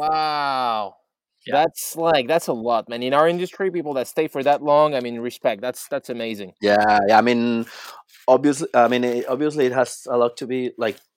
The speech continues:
Speaker 1: I think it's more that, uh, like, we really connect. Like, uh, Alejandro has the same ki-, he thinks,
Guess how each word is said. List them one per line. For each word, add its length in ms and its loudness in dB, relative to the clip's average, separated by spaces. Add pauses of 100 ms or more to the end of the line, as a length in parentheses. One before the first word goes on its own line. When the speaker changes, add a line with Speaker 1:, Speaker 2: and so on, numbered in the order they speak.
(320)
Speaker 1:
I 60 -2
think 200 -2
it's 220 -8
more 220 -2
that, 280 -4
uh, 920 -2 (100)
like, 300 -8 (100)
we 440 -4
really 440 -4
connect. 460 -6 (580)
Like, 280 -2
uh, 360 2
Alejandro 420 2
has 260 2
the 80 -10
same 540 -4
ki-, 220 -4
he 100 -8
thinks, 460 -8